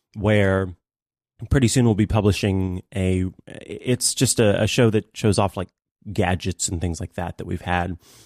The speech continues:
And one soon will be published about some of the, the smart tech, or sorry, smart pet tech that I have. Um, and then I can't say what it is,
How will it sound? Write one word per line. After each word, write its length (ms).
And 600
one 520
soon 200
will 60
be 120
published 360
about 160
some 160
of 140
the, 320
the 300
smart 480
tech, 400
or 120
sorry, 280
smart 380
pet 380
tech 340
that 160
I 140
have. 520
Um, 440
and 160
then 340
I 80
can't 440
say 440
what 400
it 120
is, 520